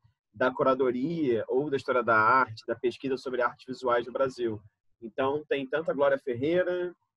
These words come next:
quanto, por exemplo, é, a sua relação com o Frederico Moraes,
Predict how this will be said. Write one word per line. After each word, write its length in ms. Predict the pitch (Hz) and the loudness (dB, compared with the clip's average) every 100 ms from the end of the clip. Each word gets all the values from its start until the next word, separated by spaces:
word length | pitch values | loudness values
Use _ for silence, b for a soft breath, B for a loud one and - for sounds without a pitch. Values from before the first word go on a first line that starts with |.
| _ | _
quanto, 260 | 139 143 - | -6 -6 -4
por 120 | 135 | -4
exemplo, 640 | 123 127 127 131 123 123 - _ _ - | -2 -2 -2 -2 -4 -4 -6 _ _ -2
é, 240 | 120 117 110 | 2 4 2
a 100 | 110 | 0
sua 180 | 135 | -2
relação 380 | 127 127 113 135 | 0 0 0 -4
com 60 | 131 | -8
o 40 | |
Frederico 420 | 120 120 120 113 | -4 -2 -2 -2
Moraes, 680 | 123 110 123 160 165 175 - | -2 0 0 0 -4 -10 -18